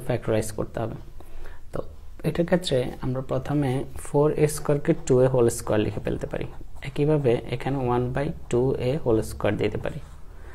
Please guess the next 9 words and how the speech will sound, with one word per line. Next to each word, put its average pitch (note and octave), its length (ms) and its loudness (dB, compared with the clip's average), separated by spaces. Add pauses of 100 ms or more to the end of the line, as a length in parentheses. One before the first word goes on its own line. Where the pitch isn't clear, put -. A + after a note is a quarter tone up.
(420)
তারপরে D3 280 6 (100)
মাইনাস C#3+ 260 2 (120)
টু C#3 80 4 (100)
এভাবে C3 260 0 (120)
থাকুক। C#3+ 320 -4 (1700)
উম, A2 400 0 (240)
এখানে D#3 260 4
আমরা D3 120 4 (100)
চাইলে D3 280 4